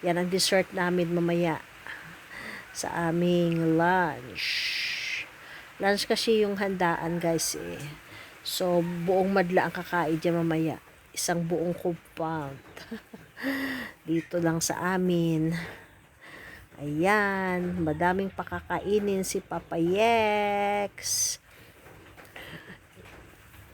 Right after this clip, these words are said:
Lahat kami nandito ngayon kasi Sabado walang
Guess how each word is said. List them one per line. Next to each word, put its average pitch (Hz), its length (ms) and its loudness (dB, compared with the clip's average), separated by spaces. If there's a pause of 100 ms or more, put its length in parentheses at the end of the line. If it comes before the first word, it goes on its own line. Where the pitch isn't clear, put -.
(500)
Lahat 151 320 0
kami 175 320 4
nandito 175 560 2
ngayon 196 560 4
kasi 190 240 -4
Sabado 170 560 2
walang 175 320 2